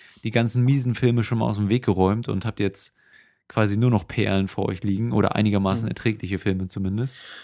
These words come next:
Speaker 2: Auf jeden Fall, um, um Tupac zu ti-, zitieren, "Damn, today was a good day."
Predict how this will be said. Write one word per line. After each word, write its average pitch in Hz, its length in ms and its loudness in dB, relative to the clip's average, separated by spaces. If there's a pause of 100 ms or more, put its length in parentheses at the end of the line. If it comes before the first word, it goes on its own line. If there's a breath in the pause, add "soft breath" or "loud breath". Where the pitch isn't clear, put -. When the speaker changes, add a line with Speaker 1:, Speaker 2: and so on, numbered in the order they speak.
(240 loud breath)
Speaker 2:
Auf - 140 -4
jeden 160 120 4
Fall, 147 200 4
um, 131 400 2
um 135 180 2
Tupac 151 380 0
zu - 120 0
ti-, 147 360 0
zitieren, 139 800 4
"Damn, 135 420 6
today 117 400 0
was 120 160 0
a - 20 2
good 117 280 -4
day." - 280 -6